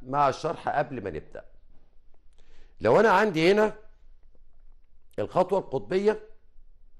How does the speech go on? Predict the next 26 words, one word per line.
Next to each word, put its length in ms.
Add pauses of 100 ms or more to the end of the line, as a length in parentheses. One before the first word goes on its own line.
(120)
وهقولها 420
لك 240
بمثال 400
كده 260
كبير 420
شوية 500 (300)
عشان 200
تفهم. 260 (1040)
إذا 220
قطع 400
موصل 360
ساعة 580 (560)
مغناطيسية، 500
الأقطاب 840
على 240
زاوية 260
مية 140
وتمانين. 520 (1200)
الأقطاب 300
على 120
زاوية 180
كام؟ 340 (1500)
مية 100
وتمانين، 520
برافو 260
عليك. 200